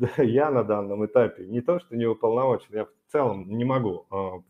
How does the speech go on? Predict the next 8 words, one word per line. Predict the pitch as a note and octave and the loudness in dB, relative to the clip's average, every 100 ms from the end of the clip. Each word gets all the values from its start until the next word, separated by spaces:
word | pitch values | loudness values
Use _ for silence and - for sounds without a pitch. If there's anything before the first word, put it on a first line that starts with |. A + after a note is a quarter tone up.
| - | -8
пок-, | G2+ - G#2 | -6 -6 -8
консультировать | - A#2+ A2 A2+ A2 D#3 C3+ G2+ | -4 -4 -4 -8 -6 -2 0 0
или | G#2+ | -2
предоставить | G2+ G#2 G2+ - A2+ A2 | -6 -8 -8 -4 -4 -4
какую-либо | G#2+ - G#2+ G2+ G2+ | -6 -6 -6 -4 -6
информацию | F#2+ - A2 C#3+ B2+ A#2+ | -10 -8 -6 -6 -6 -10
относительно | - F#2+ A2+ - G2+ | -10 -16 -16 -14 -12
призыва, | F#2 A2+ A#2+ C#3+ C3 | -8 -4 -2 0 0